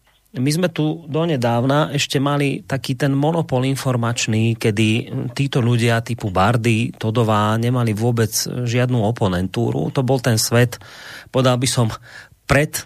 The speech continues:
alternatívnymi médiami, kedy sa tu razila len jednostranná informácia s médiami. Potom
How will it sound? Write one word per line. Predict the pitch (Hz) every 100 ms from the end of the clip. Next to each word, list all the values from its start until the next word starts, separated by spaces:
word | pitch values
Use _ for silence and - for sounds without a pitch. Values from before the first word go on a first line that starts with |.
| _
alternatívnymi | - 123 127 120 117 117 139 123 127 135
médiami, | 113 123 127 113 95 104 120 135
kedy | 131 117 117 120
sa | - 113
tu | - 107
razila | 110 110 113 104 104
len | 104
jednostranná | 110 117 113 - 113 101 101
informácia | 113 123 98 98 - 107
s | 104
médiami. | 107 113 120 135 123
Potom | 190 175 165